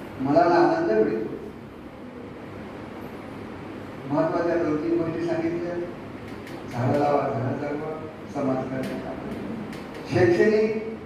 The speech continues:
ॲडमिशन, गरीब विद्यार्थ्यांना मदत, सर्व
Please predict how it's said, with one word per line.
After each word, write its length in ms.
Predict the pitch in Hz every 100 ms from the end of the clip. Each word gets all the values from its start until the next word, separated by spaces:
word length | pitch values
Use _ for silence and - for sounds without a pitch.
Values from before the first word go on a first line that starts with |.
| -
ॲडमिशन, 600 | 147 147 330 175 - - - - 104 - - - - - - -
गरीब 320 | - - 175
विद्यार्थ्यांना 520 | - 165 165 160 151 147
मदत, 380 | 147 160 170 170 - - -
सर्व 240 | 160 156